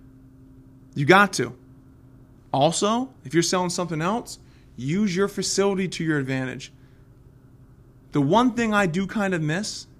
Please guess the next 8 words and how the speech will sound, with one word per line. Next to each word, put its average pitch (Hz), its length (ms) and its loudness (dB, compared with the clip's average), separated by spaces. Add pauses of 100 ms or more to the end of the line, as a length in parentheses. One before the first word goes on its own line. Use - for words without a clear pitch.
from 156 140 -4
other 151 160 0
jobs, 151 440 -2
I 165 100 0
used 185 240 0
to 196 40 -4
get 165 320 -4 (680)
tours 135 420 4